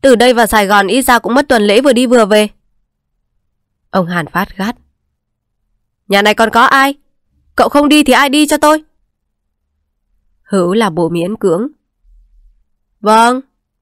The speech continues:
thế để con đi vậy. Rồi lẩm bẩm. Đời thuở nhà ai có đứa hư thế bao giờ.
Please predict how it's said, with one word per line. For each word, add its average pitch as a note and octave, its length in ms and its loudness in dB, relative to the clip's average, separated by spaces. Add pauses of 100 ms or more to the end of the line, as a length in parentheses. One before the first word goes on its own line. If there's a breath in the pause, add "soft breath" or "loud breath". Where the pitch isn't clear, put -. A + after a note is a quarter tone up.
thế - 120 -2
để F#3 120 2
con G#3 160 0
đi B3+ 220 2
vậy. G3+ 280 0 (1200)
Rồi G3+ 220 -4
lẩm F3 260 -4
bẩm. E3 280 -6 (1120)
Đời F3+ 240 -4
thuở F3+ 160 -4
nhà D#3 220 -8
ai F#3 320 0
có F#3+ 120 0
đứa F#3+ 160 0
hư A3+ 160 2
thế A3+ 280 0
bao D4 140 0
giờ. F#3 180 0